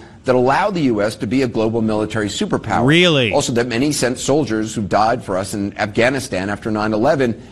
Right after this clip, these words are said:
Speaker 1: because the nato treaty, Article five, calls for just that.
Speaker 2: Yeah, okay, so, and we send troops all over also.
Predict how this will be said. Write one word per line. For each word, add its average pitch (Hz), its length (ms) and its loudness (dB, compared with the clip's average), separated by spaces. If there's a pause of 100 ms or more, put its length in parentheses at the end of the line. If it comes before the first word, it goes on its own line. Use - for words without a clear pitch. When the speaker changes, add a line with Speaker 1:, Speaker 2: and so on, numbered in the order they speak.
(120)
Speaker 1:
because 127 240 0
the 131 100 0
nato 139 280 2
treaty, 123 480 0
Article 113 360 0
five, 131 520 0
calls 143 340 -2
for 143 240 -4
just 120 640 -4
that. 156 300 -2 (220)
Speaker 2:
Yeah, 113 260 -8
okay, 127 480 0
so, 120 480 0
and 110 200 0
we 123 280 2
send 135 320 0
troops 143 320 -2
all 135 160 2
over 123 200 0
also. 135 480 0